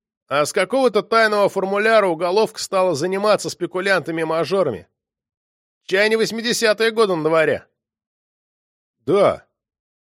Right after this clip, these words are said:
встрепенулся вышедший из ступора сибиряк, который интуитивно чуял какой-то подвох. «И ещё хотелось бы уточнить, а превосходящие силы с автоматами наше логово уже окружили?» «Нет, не окружили»,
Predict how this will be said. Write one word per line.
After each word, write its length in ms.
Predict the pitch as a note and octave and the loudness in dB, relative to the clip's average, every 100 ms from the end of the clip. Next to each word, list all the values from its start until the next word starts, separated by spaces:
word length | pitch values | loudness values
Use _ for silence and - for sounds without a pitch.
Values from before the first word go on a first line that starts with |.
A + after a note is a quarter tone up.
| - | -14
встрепенулся 680 | - C3+ D3 C#3 C#3 C#3 C#3 | -2 0 2 2 0 0 -2
вышедший 460 | D#3 D3+ - C3+ | -2 -4 -4 -4
из 60 | A2+ | -4
ступора 380 | - C3 B2 A#2 | -4 -6 -4 -4
сибиряк, 500 | - A#2+ F3+ F#3 - | -4 -2 0 -2 -2
который 460 | A#2 D#3+ D#3 B2+ _ _ _ _ | -4 -2 -4 -6 _ _ _ _
интуитивно 800 | C3 C#3 C#3+ D#3+ - A3 F#3 E3 | -4 -4 0 -2 -2 -4 -2 -2
чуял 320 | - F3+ D#3 | -2 -2 -2
какой-то 400 | B2+ C3+ D3 B2+ | -2 -2 -2 -4
подвох. 520 | B2 C#3+ C3+ A2 - _ _ _ _ _ _ _ - | -4 -4 -4 -8 -8 _ _ _ _ _ _ _ -4
«И 100 | B2+ | 0
ещё 320 | D3+ D3 F#3 | 0 0 0
хотелось 400 | F3+ - F#3 B2+ | 0 2 -2 0
бы 100 | D#3 | -2
уточнить, 520 | D#3 D#3+ - G3+ - | 0 0 0 -4 -2
а 80 | G2+ | -4
превосходящие 720 | A#2+ C3 - E3+ F3+ - F#3+ | -2 -4 -2 0 0 -2 -6
силы 320 | - A3+ E3+ | -4 -2 0
с 80 | - | -2
автоматами 540 | C3 D#3 D#3 C3+ A#2 | -2 0 2 2 0
наше 220 | B2+ B2 F#3 | -2 -2 0
логово 340 | F3 A#2 A2 | 0 0 -2
уже 220 | C3 D3+ | 0 0
окружили?» 640 | D3 F3 E3 A3 G#3 F2+ _ _ _ _ _ _ _ _ _ _ _ _ _ - | 0 -2 -4 -2 -4 -4 _ _ _ _ _ _ _ _ _ _ _ _ _ -8
«Нет, 280 | B2 E3 C#3+ | 0 0 2
не 80 | |
окружили», 600 | D#3 D#3+ E3+ A2 E2 C2+ | 0 2 -2 -2 -6 -8